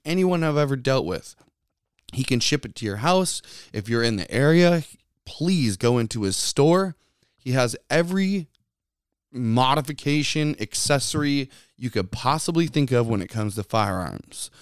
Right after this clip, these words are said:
So, if you support American-made stuff, you want to create a network of like-minded, salt-of-the-earth men, and you believe in this new way of community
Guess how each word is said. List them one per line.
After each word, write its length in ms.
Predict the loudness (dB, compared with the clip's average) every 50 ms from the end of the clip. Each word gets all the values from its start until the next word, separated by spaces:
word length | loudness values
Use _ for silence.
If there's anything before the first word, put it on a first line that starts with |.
| -20 -20 -20 -20 -20 -20 -20 _ _
So, 440 | -10 0 4 4 4 4 4 0 -8 _ _ _ _ _ _ _ _ _ _ _ _ _ _ _ _ _ -8
if 160 | -8 -8 -6
you 160 | -4 -2 -2 0
support 400 | -2 -2 -4 -2 0 2 2 2
American-made 640 | 2 2 0 0 0 -2 -2 0 0 0 0 -2
stuff, 480 | -4 -4 -2 -2 -2 -2 -2 -6 -12 _ _ _ _ _ _ _ _ _ _
you 200 | _ -2 0 0
want 280 | 2 2 0 0 -2 -4
to 220 | -4 -4 -2 -4
create 420 | -4 -6 -4 -2 0 0 0 0 -2
a 80 | -4 -2
network 540 | -2 -2 -2 -2 0 0 0 0 -2 -6 -6 -4
of 180 | -4 -4 -2
like-minded, 880 | -2 0 0 0 0 -2 -4 -4 -2 -2 0 0 2 2 0 0 -2 -8 -12 _ _ _
salt-of-the-earth 920 | -8 -6 -2 0 0 0 0 2 2 2 2 2 0 0 -2 -2 -2 -4 -4
men, 440 | -2 0 0 0 -2 -2 -4 -8 -10 _ _ _ _ _ _ _ _ _ _
and 200 | -10 -8 -8 -8
you 520 | -8 -4 -2 0 2 4 4 4 2 2 0 -4 -2
believe 720 | 0 2 2 2 2 2 2 2 2 2 0 0 -2 -6 -12 -16 _ _ _ _ _ _
in 260 | -4 -4 -2 -4 0
this 380 | 0 0 0 0 -2 -6 -8 -12 _ _ _ _ _
new 320 | -10 -2 0 2 4 4
way 380 | 4 4 4 4 4 4 2 0
of 220 | 0 -4 -6 -6 -4
community 760 | -2 0 2 4 4 6 4 4 4 2 2 2 2 0